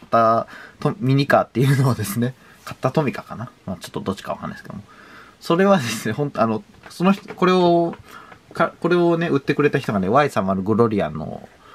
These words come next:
グロリアだったかなのワゴン、ワゴン、バン、あれに乗ってるんですよ。<laughs> そういう理由です。まあ、続いてこ-、まあ、これですね。これ後で紹介したいと思います。これ何かわかる、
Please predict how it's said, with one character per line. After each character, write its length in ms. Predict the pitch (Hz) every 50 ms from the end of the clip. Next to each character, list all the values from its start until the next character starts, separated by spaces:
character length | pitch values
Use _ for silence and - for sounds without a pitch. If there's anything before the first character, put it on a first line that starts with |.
| - - _
グ 80 | 95 95
ロ 80 | 101
リ 100 | 107 131
ア 60 | 131
だ 80 | 127 131
っ 20 |
た 80 | - -
か 60 | -
な 120 | - - - -
の 200 | - 95 92 85
ワ 160 | 95 117 131
ゴ 80 | 123 107
ン、 180 | 82 107 123 143 -
ワ 140 | 120 117 117
ゴ 60 | 95
ン、 100 | - 117 - _ _ _ _ _ -
バ 140 | - 113 101
ン、 100 | 92 - - _ _ - - - - - - - - - _ -
あ 100 | 104 107
れ 100 | 117 113
に 80 | 110
乗 100 | 104 101
っ 20 | 101
て 120 | - -
る 60 | -
ん 80 | 67 64
で 80 | - -
す 100 | - -
よ。 120 | - 120 117 - - - - - - - - - - -
<laughs> 560 | - - - - - - - - - - - -
そ 160 | - 160 156
う 40 | 143
い 60 | 135
う 20 |
理 100 | 117 113
由 140 | 104 98 90
で 80 | - -
す。 180 | - - - - _ _ _ - _ _ - -
ま 80 | 190 170
あ、 40 | -
続 200 | - 156 156 165
い 60 | 160
て 80 | - 156
こ-、 160 | - 139 - - - - - - - - - - - -
ま 80 | 127 120
あ、 20 |
こ 120 | - -
れ 80 | 135 143
で 100 | 139 139
す 80 | - -
ね。 120 | 98 101 - - -
こ 80 | -
れ 80 | 214 208
後 220 | - 190 - -
で 80 | - -
紹 140 | - - -
介 120 | - -
し 80 | - -
た 80 | -
い 60 | - -
と 80 | -
思 80 | - -
い 40 | 82
ま 80 | - -
す。 120 | - - - - - - - - _ 190 - -
こ 60 | -
れ 80 | 190 202
何 240 | 175 202 254 359 339
か 160 | - 139 113
わ 140 | 104 107 -
か 100 | - 175
る、 160 | 160 139